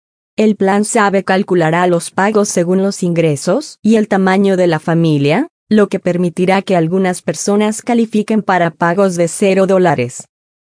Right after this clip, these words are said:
El nivel de ingresos requerido para esto ha aumentado al doscientos veinticinco por ciento de la pauta federal de pobreza.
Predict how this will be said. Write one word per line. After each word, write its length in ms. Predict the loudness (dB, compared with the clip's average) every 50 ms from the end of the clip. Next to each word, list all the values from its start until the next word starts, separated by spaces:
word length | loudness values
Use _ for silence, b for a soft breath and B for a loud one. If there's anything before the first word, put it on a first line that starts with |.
| _ 0
El 140 | 2 4 4
nivel 400 | 4 4 4 4 2 2 2 2
de 80 | 0
ingresos 600 | 0 0 0 0 0 0 0 -2 -4 -4 -4 -4
requerido 540 | -4 -4 -2 0 0 0 2 0 0 0 -2
para 280 | -2 -2 -2 0 0 -2
esto 320 | -2 -2 -2 0 0 2
ha 80 | 2 2
aumentado 640 | 0 0 0 -2 -2 -4 -2 -2 -2 0 0 2 0
al 120 | 0 0
doscientos 600 | 0 -2 -2 -2 0 0 0 0 0 -2 -2 -2
veinticinco 720 | -2 -4 -4 -2 -2 -2 -2 -2 -2 -2 0 0 0 -2 -2
por 180 | 0 -2 -2
ciento 460 | -2 -2 0 0 2 2 2 0 0 2
de 80 | 2
la 140 | 0 0 0
pauta 400 | 0 0 0 0 0 -2 -2 -4
federal 480 | -2 0 0 0 2 2 2 0 0 0
de 100 | -2 -2
pobreza. 680 | 0 -2 0 0 2 0 0 -2 -2 -4 -6 -6